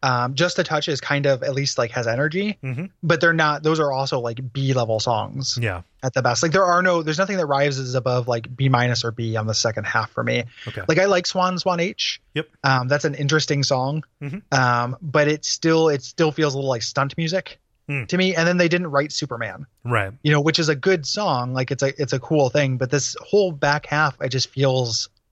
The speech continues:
Speaker 1: underwritten
Speaker 2: Mm-hmm.
Speaker 1: and were not the choices I would have made.
Speaker 2: Yeah, it just feels, uh,
Speaker 1: Yeah.
Speaker 2: like, a little bit, uh, like, uh, man, poorly considered.
Speaker 1: Yeah.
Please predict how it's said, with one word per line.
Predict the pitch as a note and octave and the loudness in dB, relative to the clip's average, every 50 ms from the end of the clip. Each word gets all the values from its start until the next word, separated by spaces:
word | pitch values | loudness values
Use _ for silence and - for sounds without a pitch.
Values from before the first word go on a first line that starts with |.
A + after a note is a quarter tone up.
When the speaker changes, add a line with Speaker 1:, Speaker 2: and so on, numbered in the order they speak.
| _ _ - | _ _ 0
Speaker 1:
underwritten | C#3+ C#3+ C#3+ C#3+ C3+ A#2 A#2+ B2+ - - C3+ B2+ B2+ B2 B2 | 2 4 4 4 4 2 0 -4 -4 -4 -2 -2 -2 -2 0
Speaker 2:
Mm-hmm. | A#2+ A#2+ | 0 0
Speaker 1:
and | A#2+ A#2+ A#2 A#2 A#2+ A#2 A#2 - - _ _ _ _ _ _ _ _ _ _ _ D#3 | 0 0 0 0 0 -2 -2 -4 -6 _ _ _ _ _ _ _ _ _ _ _ 0
were | D#3 | 2
not | D3+ C#3 C3 | 2 2 2
the | - C3 | 0 -2
choices | - C#3+ C3+ B2+ C3+ B2 | -2 -2 -2 -2 -2 -4
I | A#2 A#2+ | -4 -4
would | A#2+ A2+ | -4 -6
have | A2 A2 | -6 -6
made. | A#2 A#2 A#2 A#2 B2 C3 | -8 -8 -8 -8 -6 -4
Speaker 2:
Yeah, | C3 A#2+ A2 G#2+ | -4 -2 -2 -2
it | G#2+ | -2
just | C3 B2 - | -4 -4 -2
feels, | F#3+ E3 A#2+ B2+ | -2 -2 0 2
uh, | B2 A#2 A2 A#2 A#2 | 2 2 2 2 0
Speaker 1:
Yeah. | - - | -2 -2
Speaker 2:
like, | B2+ A#2 - | -2 -2 -2
a | A2+ | -2
little | A2 C3 C3+ | -2 -2 0
bit, | B2 A#2+ A2+ A#2 - | 0 0 0 0 0
uh, | A#2 G#2 G2 F#2+ F#2 | -2 -2 -2 -2 -2
like, | F#2+ G2 G2 - - - - - - - - | -4 -6 -6 -8 -10 -16 -16 -16 -10 -6 -4
uh, | G#2+ G#2 F2+ F#2+ F2 F2 | -4 -4 -4 -4 -6 -6
man, | G#2 G2+ F#2 F2+ E2+ | -4 -4 -4 -6 -6
poorly | - - A#2+ A2 A2 G#2+ | -4 -2 -2 -2 -2 -2
considered. | - G2 F#2+ - - G2 A#2+ F#3 G3 E3 - - _ _ _ _ _ _ _ _ _ _ _ _ _ _ - | -4 -6 -6 -4 -4 -2 -4 -4 -6 -8 -14 -20 _ _ _ _ _ _ _ _ _ _ _ _ _ _ 0
Speaker 1:
Yeah. | D3 D3 C#3+ A#2 G#2+ | 2 2 2 2 0